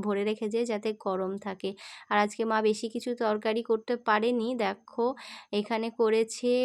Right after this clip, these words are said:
আহ, সজনে ডাঁটা, আলু, বেগুন, আহ, দিয়ে একটা সবজি, একটুখানি,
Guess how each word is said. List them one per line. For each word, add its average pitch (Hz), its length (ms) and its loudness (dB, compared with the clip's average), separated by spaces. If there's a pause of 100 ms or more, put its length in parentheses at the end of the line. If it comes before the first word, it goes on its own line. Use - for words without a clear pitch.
আহ, 202 680 -2
সজনে 220 480 2
ডাঁটা, 214 380 4 (120)
আলু, 214 380 2 (160)
বেগুন, 214 540 4 (600)
আহ, 208 180 2
দিয়ে 220 180 6
একটা 214 260 0
সবজি, 226 540 2 (400)
একটুখানি, 226 580 0